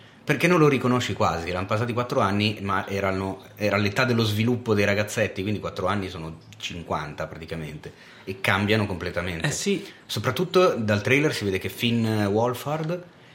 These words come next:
Speaker 1: che è Mike, eh, quindi quello che c'ha la tresca con,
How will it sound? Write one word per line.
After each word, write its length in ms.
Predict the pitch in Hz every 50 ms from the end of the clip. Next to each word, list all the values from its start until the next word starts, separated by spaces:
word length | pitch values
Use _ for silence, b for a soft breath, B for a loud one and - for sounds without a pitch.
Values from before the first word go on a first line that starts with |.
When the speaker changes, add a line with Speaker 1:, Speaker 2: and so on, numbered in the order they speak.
| B B B B B B
Speaker 1:
che 560 | - - 123 117 110 110 117 120 123 - - -
è 420 | - 107 101 98 95 98 101 101 95 92
Mike, 640 | 113 113 92 87 101 117 - - - 190 196 - - - - - - - -
eh, 340 | - 90 90 85 82 82 80
quindi 180 | - 92 87 87
quello 180 | 80 87 87 82
che 80 | 80 87
c'ha 480 | - - 87 80 78 78 78 78 76 76
la 100 | 76 76
tresca 480 | - - 80 76 76 - - 76 73 69
con, 180 | - 76 73